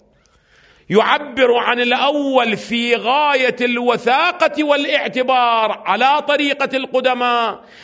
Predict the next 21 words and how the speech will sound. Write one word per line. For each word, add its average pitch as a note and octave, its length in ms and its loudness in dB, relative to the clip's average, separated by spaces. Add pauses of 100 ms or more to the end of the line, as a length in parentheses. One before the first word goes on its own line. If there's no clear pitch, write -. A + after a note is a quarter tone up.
(160)
أما C4 240 2
عندما C4 540 2
يأتي C4+ 720 0 (260)
إلى C4 140 2
المتأخرين C4+ 800 0
يقول: C#4+ 340 -2
"وإن D#4 320 0 (180)
لم D#4 260 0
يكن C#4 460 -4
صحيحاً C#4 800 -2 (320)
بزعم G#3+ 1040 0
المتأخرين"، D#3 1040 -6 (400)
يعني G#3 280 0
هذا A3 300 2
الزعم B3 500 0
له C4+ 340 2
قيمة D#4+ 340 0
أو D4 120 2
لا D4 120 4
قيمة C4+ 460 0
له؟ G#3 500 0